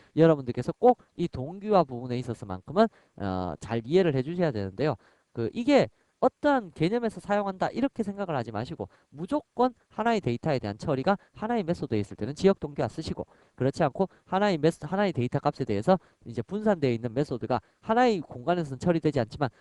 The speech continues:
누군가는 돈을 입금시키고 있고 누군가는 돈을 빼내고 있다라고 가정을 했을 때를 위한 처리라고 한다라면 여러분들이 반드시 이러한 동기화 메소드를 만들어 주셔야 된다라는 것만 잘 기억을 해주시면 좋을 겁니다.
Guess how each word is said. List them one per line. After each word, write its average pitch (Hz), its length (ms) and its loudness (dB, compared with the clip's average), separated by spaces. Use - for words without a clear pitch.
누군가는 226 460 0
돈을 165 280 0
입금시키고 180 560 0
있고 165 240 -4
누군가는 175 420 0
돈을 151 320 -6
빼내고 220 380 -2
있다라고 139 800 -6
가정을 139 440 -6
했을 196 300 -4
때를 175 360 2
위한 131 320 -4
처리라고 143 880 -4
한다라면 139 460 -4
여러분들이 95 380 -8
반드시 107 440 -6
이러한 120 380 -4
동기화 156 540 -4
메소드를 107 480 -2
만들어 110 400 -4
주셔야 131 320 -4
된다라는 104 840 -8
것만 123 260 -2
잘 92 260 -12
기억을 113 360 -6
해주시면 143 400 -8
좋을 110 140 -16
겁니다. - 320 -20